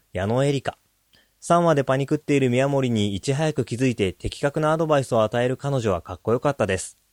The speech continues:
見た目幼そうなファッションをしている割に仕事の経験値はそこそこ豊富みたいですから、今後の展開で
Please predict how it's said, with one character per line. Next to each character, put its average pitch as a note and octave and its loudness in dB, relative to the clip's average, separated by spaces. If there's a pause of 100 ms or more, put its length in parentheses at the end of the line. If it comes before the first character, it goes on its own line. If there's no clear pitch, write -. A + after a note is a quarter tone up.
(680)
見 A2 -2
た E3 2
目 F3+ 0
幼 F#3 0
そ G3 -2
う - 0
な D3+ 0
フ - -4
ァ D#3 0
ッ - -4
シ - -6
ョ - 0
ン A#2+ 0
を G2+ 0
し - -6
て B2 -2
い - -2
る B2+ -2
割 B2+ 0
に B2+ -2
仕 - -10
事 A2+ -4
の C3+ -6
経 C3+ -2
験 B2 -4
値 G2 -4
は E2+ -4
そ - -12
こ - -14
そ C3+ -10
こ B2+ -6
豊 G2+ -4
富 C#3+ -4
み D3+ -6
た D3+ -2
い C3+ -4
で A#2+ -6
す - -14
か A2+ -2
ら、 G2+ 0 (420)
今 C3+ 0
後 C#3+ -2
の C#3+ -4
展 C#3+ -4
開 C#3+ -2
で C3+ -2